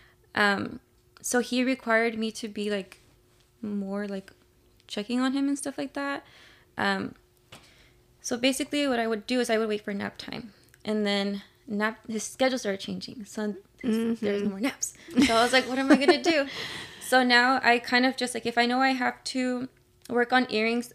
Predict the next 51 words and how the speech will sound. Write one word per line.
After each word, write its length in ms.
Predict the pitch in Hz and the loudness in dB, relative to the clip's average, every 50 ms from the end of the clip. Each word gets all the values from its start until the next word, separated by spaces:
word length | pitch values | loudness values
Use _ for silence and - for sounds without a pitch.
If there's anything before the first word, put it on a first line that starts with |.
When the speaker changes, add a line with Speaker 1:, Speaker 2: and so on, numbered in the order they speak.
| - - | -4 0
Speaker 1:
I 160 | 208 208 208 | 2 2 2
kind 240 | 208 - - 233 233 | 0 -2 -4 -4 -4
of 100 | 233 233 - | -4 -4 -6
just 400 | - 226 226 220 214 - - - - _ _ - _ _ | -4 -4 -4 -4 -4 -8 -14 -18 -20 _ _ -20 _ _
plan 180 | - 226 214 214 | -6 -4 -2 -2
out 160 | 208 208 - | -2 -2 -4
my 120 | 196 185 180 | -6 -8 -6
day. 320 | - - - - 220 - _ | -6 -8 -8 -8 -12 -16 _
So 220 | - - - 214 208 | -16 -8 -4 -2 0
I 160 | 202 202 202 | 0 0 0
make 200 | 214 214 214 220 | -2 -2 -4 -4
sure 160 | - - 233 | -4 -4 -4
he 140 | 226 240 233 | -4 -4 -2
has 180 | 226 226 226 220 | -2 -4 -4 -4
his 180 | 220 208 220 | -8 -10 -8
breakfast. 720 | - - 240 247 247 - - 262 254 262 254 - - - - - - - _ - | -4 -2 -2 -2 -4 -6 -6 -4 -4 -4 -4 -8 -12 -20 -20 -20 -20 -20 _ -6
When 200 | 226 214 220 214 | -4 -4 -2 -2
he's 220 | 233 233 220 - - | -4 -6 -8 -6 -6
eating, 400 | 233 240 226 240 254 254 247 233 | -4 -2 0 0 0 0 0 0
that's, 400 | 220 214 214 214 - - - - _ _ _ | -2 -4 -4 -6 -8 -14 -20 -20 _ _ _
you 80 | - 214 | -8 -8
know, 80 | 214 208 | -6 -6
he's 180 | 208 202 - | -8 -10 -8
eating 220 | - 220 214 226 214 | -6 -4 -4 -4 -2
for 140 | - 214 | -4 -4
a 40 | 202 | -4
good 240 | 196 - 202 196 - | -4 -6 -8 -10 -10
twenty 260 | - - 202 196 196 | -14 -12 -12 -10 -10
minutes 220 | 196 196 190 202 208 | -10 -10 -10 -10 -10
or 60 | 196 | -10
so. 220 | - 190 190 190 - - - - _ _ - | -8 -8 -10 -10 -12 -18 -20 -20 _ _ 0
In 100 | 226 226 | 2 4
that 200 | 220 220 226 220 | 4 4 4 2
time, 340 | - 254 233 233 240 247 247 - | 0 -2 -2 0 -2 -6 -6 -4
I'll 180 | - 202 202 208 202 | -4 -2 -2 0 0
work 240 | 202 202 208 - 208 | 0 -2 -2 -4 -6
on 180 | 208 208 208 | -6 -6 -6
either, 480 | - 196 196 196 196 196 196 196 196 185 | -6 -8 -8 -8 -6 -6 -6 -6 -6 -8
like, 240 | 180 180 180 - - _ _ _ _ _ _ _ _ _ | -10 -12 -14 -16 -20 _ _ _ _ _ _ _ _ _
rolling 320 | - 220 220 226 233 233 233 | 0 2 4 4 4 2 2
out 140 | 226 233 | 0 -2
the 80 | 233 226 | -2 -4
clay 360 | - - 233 220 220 220 226 220 | -4 -4 -4 -2 -2 0 -2 -2
or 100 | 208 208 | -2 -2
whatever 340 | 214 208 214 214 214 233 | -2 -2 -4 -4 -4 -4
it 60 | 226 220 | -4 -4
is 140 | 220 - 233 | -4 -6 -6
I 20 | |
have 160 | 214 214 - | -6 -6 -8
to 80 | - 214 | -8 -8
do. 320 | 202 208 202 202 202 208 | -6 -4 -4 -4 -4 -6